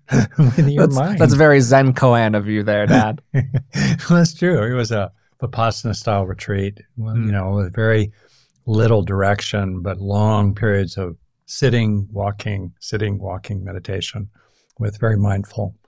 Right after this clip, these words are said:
Speaker 1: chores in between. And anyway, so you might think about what would be a good opportunity for you, whoever's listening, to, it's like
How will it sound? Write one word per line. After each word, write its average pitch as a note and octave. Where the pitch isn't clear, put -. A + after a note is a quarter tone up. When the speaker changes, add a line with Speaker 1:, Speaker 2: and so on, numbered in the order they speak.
Speaker 1:
chores A2
in G#2+
between. G#2
And C#3+
anyway, G#2
so G3
you F3
might B3+
think D#4
about A#2+
what F3
would A3
be A3
a G#3
good F3
opportunity C#3
for -
you, G#2+
whoever's G#2+
listening, G#2
to, C#3+
it's -
like E3+